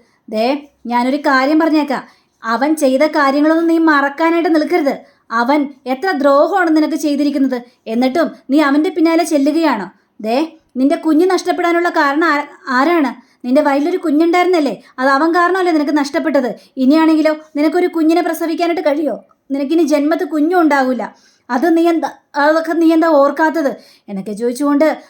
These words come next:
അനന്യയോട് ഭയങ്കരമായിട്ട് ഷൗട്ട് ചെയ്യുകയാണ് ഈ തള്ള. അപ്പൊ ഇത് കേട്ടുകഴിഞ്ഞപ്പോഴേക്കും, "അമ്മ ഒന്ന് നിർത്തുന്നുണ്ടോ?" "വേണ്ട,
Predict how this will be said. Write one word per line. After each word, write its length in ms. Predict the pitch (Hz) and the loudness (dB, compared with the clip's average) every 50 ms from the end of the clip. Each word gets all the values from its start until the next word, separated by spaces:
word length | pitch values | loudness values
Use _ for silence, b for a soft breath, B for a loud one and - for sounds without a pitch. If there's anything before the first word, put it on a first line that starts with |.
| B B B - | B B B -10
അനന്യയോട് 420 | 226 214 214 220 226 240 247 262 | -8 -6 -6 -4 -4 -4 0 0
ഭയങ്കരമായിട്ട് 580 | 285 269 285 269 277 285 294 311 320 339 349 339 | 0 0 0 0 0 -2 -2 -2 -2 -2 -2 -2
ഷൗട്ട് 300 | 349 302 277 277 262 330 | -2 0 0 -2 -2 -2
ചെയ്യുകയാണ് 360 | 339 339 330 311 330 311 285 | -4 -2 -2 0 0 0 0
ഈ 60 | 262 | 0
തള്ള. 200 | 269 247 220 214 220 - b b b b b b | -2 -2 -4 -4 -6 -8 b b b b b b
അപ്പൊ 120 | - 196 240 | -8 -6 -4
ഇത് 120 | 233 220 | -2 2
കേട്ടുകഴിഞ്ഞപ്പോഴേക്കും, 520 | 262 285 285 285 277 294 277 285 285 285 277 | 2 2 2 2 0 0 0 0 2 2 2
"അമ്മ 140 | 269 330 | 2 2
ഒന്ന് 180 | 370 403 415 381 | 0 0 0 0
നിർത്തുന്നുണ്ടോ?" 500 | 330 320 - 392 403 403 359 302 247 202 190 b b b b b - - | 0 0 0 0 0 0 0 0 0 -2 -4 b b b b b -8 -2
"വേണ്ട, 280 | 240 254 269 285 285 | 0 2 2 2 2